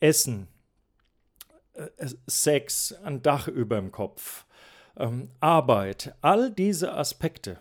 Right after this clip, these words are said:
ja, da habe ich natürlich auch einen anderen Anspruch, wie das strukturell organisiert ist, als ich, oder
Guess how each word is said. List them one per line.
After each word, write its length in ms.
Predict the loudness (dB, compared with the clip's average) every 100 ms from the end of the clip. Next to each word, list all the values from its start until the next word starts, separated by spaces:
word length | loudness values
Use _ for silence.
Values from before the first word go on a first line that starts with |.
| _ -20 _ -6
ja, 240 | -6 -6 -16 -20 -20 -20 -2
da 260 | 2 4 2 -2
habe 340 | -2 2 2 0
ich 160 | -2
natürlich 720 | 0 -2 4 6 8 6 0 0
auch 160 | 0
einen 160 | 0 -6 -2
anderen 520 | 0 4 4 4 0
Anspruch, 880 | -4 -2 -2 -2 -2 0 0 -2 -14 -16
wie 200 | -2 0
das 320 | 2 0 -2 -6
strukturell 880 | -8 -2 0 0 -2 -4 0 2 2
organisiert 840 | 2 0 0 0 -2 -2 -2 -2 -4
ist, 320 | -6 -6 -4
als 340 | -2 0 -2 0
ich, 460 | 2 2 -2 -10 -14 -20 -20 -20 -20 _ _ _ _ _ _ _ _ _ _ -18 -16 -16 -16 -4
oder 320 | 0 0